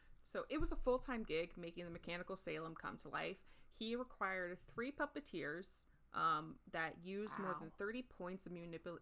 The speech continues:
Speaker 1: manipulation through rods, cables, and radio control. Um, I don't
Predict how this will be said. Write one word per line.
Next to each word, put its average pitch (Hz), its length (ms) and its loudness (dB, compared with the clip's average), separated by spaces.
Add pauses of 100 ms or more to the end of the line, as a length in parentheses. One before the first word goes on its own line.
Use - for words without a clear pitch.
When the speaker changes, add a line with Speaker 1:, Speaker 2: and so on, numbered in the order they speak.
(100)
Speaker 1:
manipulation 175 800 -4
through - 260 -6
rods, 202 420 10
cables, 175 560 -4
and - 200 -6
radio - 280 -6
control. - 600 -8 (580)
Um, - 340 4 (200)
I 180 60 0
don't 190 300 2